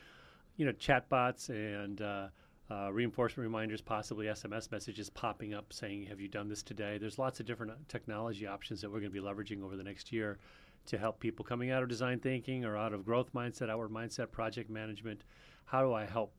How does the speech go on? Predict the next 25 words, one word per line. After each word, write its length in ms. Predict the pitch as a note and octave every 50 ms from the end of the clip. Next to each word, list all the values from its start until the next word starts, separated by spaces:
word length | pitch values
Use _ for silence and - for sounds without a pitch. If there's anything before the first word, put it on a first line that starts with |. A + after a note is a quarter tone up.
| -
them 380 | - A2 G#2 G#2 G#2 G2+ G#2 G2+ - _ - - _
in 140 | - A#2+ A2
that 220 | A2 G#2 G#2 G#2
moment 560 | G#2+ A2 A#2 B2 B2+ A2 G2 F#2 G#2 - - - - - - - - - - - - -
apply 420 | - - - - - A#2 G#2+ G#2 G#2
what 160 | G2+ G#2+ G#2
they 120 | - G#2+
learn 280 | G2+ G#2 G#2 G#2 G2+ G2
and 120 | G2 F#2+
have 200 | G2 G#2 G#2 G2
the 140 | G2 G2 G2+ A#2 C3
ex-, 140 | A2 F#2+ G#2 C3+ D3+ C3
right 220 | A#2 A2+ A2+ A2
information 520 | A2 G#2+ G2+ A2 G#2 G#2 G#2 - - A#2
at 60 | G2+ F#2
the 100 | - G#2
right 180 | G#2 G#2 G#2
time 280 | - - A#2+ G#2+ G2+ G2+
in 40 | G#2
the 80 | G#2
right 200 | G2 G2+ G#2 G2+
place 260 | - A#2 G#2 G2 F#2
so 160 | - - G#2+ F#2+
they 140 | G2 G2
can, 300 | G2+ - - G#2 F#2+ G#2